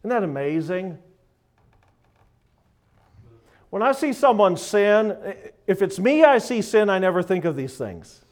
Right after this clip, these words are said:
I think we ought to get past it real quick and everyone ought to forget about it because everyone's a sinner, right? But when someone else sins, I think, you know, just this innate nature in the back of my mind says, "You need to wear this for a long time,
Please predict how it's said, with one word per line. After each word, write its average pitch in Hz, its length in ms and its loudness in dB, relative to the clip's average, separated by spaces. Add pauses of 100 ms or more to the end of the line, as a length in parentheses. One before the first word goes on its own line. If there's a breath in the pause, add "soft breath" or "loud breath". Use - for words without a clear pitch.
(420)
I 185 120 2
think 190 220 2
we 185 100 2
ought 170 80 6
to 160 60 -2
get 160 160 -6
past 160 280 0
it 170 60 -8
real 160 160 -2
quick 165 280 -4
and 156 80 -6
everyone 147 240 -4
ought 147 100 -4
to 127 60 -10
forget 151 300 -6
about 147 260 0
it 151 80 -8
because 180 220 -6
everyone's 143 300 -2
a 107 60 -12
sinner, 101 260 -10
right? 139 260 -6 (760 soft breath)
But 185 100 0
when 226 100 0
someone 320 280 2
else 294 260 4
sins, 170 320 -2
I 196 160 4
think, 185 360 -2 (120)
you 190 100 -4
know, 185 160 0
just 214 260 -2
this 190 200 0
innate 226 440 -2
nature 202 380 0
in 175 80 -2
the 156 40 -6
back 175 240 0
of 180 60 -6
my 170 120 -2
mind 175 380 -2
says, 143 260 -4
"You 214 80 -6
need 165 180 -4
to 127 60 -4
wear 139 320 0
this 113 200 -10
for - 120 -10
a 113 60 -4
long 123 440 -6
time, 110 500 -12